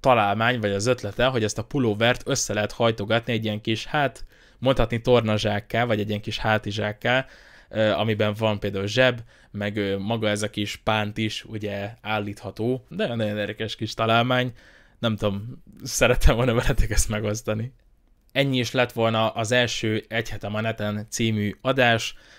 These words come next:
Ö, kommentbe mindenképp várom a visszajelzéseteket, a véleményeteket, hogy tetszik-e nektek ez a műsorformátum, ö, vagy hogy esetleg, ha nem,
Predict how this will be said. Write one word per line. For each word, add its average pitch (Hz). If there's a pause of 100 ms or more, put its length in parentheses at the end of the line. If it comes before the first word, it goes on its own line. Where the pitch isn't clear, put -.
(120)
Ö, 104 (120)
kommentbe 110
mindenképp 107 (120)
várom 107
a 98
visszajelzéseteket, 110
a 98
véleményeteket, 107
hogy 101
tetszik-e 107
nektek 104
ez 98
a 101
műsorformátum, 107 (380)
ö, 95 (340)
vagy 110
hogy 107
esetleg, 110
ha 113
nem, 120